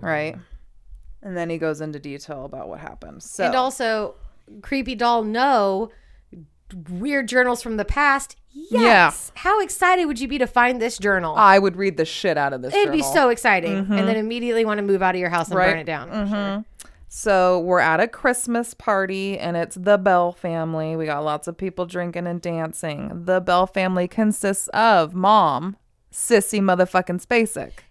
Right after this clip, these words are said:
Speaker 2: Hey, Lucy Bell.
Speaker 1: Dad, Donald Sutherland, and then the rest of the people. <laughs>
Speaker 2: Love Donald Sutherland.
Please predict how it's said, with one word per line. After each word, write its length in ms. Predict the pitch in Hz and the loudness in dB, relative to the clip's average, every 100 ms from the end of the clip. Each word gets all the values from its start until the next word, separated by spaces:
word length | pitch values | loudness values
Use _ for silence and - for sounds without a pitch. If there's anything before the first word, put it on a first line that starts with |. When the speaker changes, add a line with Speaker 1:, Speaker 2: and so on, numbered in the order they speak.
| - | 4
Speaker 2:
Hey, 720 | 349 359 320 311 302 294 277 | 4 4 0 -2 -2 -2 -2
Lucy 320 | 311 330 311 | -2 -2 0
Bell. 640 | 262 240 214 190 180 185 - - | 2 4 4 2 -2 -6 -12 -2
Speaker 1:
Dad, 760 | 254 247 170 160 160 190 208 | 2 4 2 -2 -6 -12 -8
Donald 460 | 180 214 220 196 190 | 0 2 2 0 -6
Sutherland, 920 | - - 240 262 190 139 143 156 208 - _ _ | -16 -6 0 2 2 -2 -6 -8 -10 -12 _ _
and 320 | 180 180 170 | -2 -2 0
then 140 | 165 160 | -2 -2
the 80 | 151 | -2
rest 220 | 139 - | -2 -4
of 80 | 139 | -8
the 60 | |
people. 380 | - 143 135 147 - | -8 -8 -8 -10 -12
<laughs> 100 | - | -14
Speaker 2:
Love 680 | 294 - - 403 214 208 226 | -4 0 4 4 6 4 4
Donald 280 | 247 254 381 | 2 2 0
Sutherland. 580 | 302 269 269 277 359 | 0 2 0 -2 -4